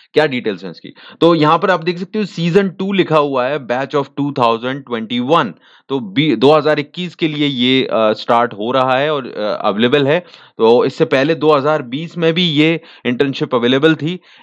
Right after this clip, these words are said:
Actually इन्होंने इंटर्नशिप कह लो या इसको एक शो की तरह, अ, प्रेजेंट कर रहे हैं। जो, ये जो कंपनी है, अ, Wakefit, अ, की तरफ से ये स्लीप इंटर्नशिप दी जा रही है।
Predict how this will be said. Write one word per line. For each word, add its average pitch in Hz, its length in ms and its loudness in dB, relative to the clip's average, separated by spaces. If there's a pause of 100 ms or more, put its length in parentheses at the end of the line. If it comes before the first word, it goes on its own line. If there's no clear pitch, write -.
Actually 196 280 -2
इन्होंने 196 340 -2
इंटर्नशिप 175 540 -4
कह 147 120 4
लो 165 180 0
या 156 140 2
इसको 156 200 -4
एक 156 140 -2
शो 175 320 2
की 180 140 -2
तरह, 135 560 0
अ, 110 40 0
प्रेजेंट 120 400 -4
कर 120 140 2
रहे 131 180 0
हैं। 143 220 -4
जो, 127 80 -2
ये 139 380 0
जो 147 120 0
कंपनी 135 460 0
है, 147 240 0 (320)
अ, 113 160 4
Wakefit, 143 580 -2
अ, 104 380 -2
की 127 180 -4
तरफ 123 260 2
से - 160 -4
ये 123 320 0
स्लीप 127 340 0
इंटर्नशिप 117 420 -4
दी 117 200 -2
जा 123 160 4
रही 123 140 -2
है। 151 200 -2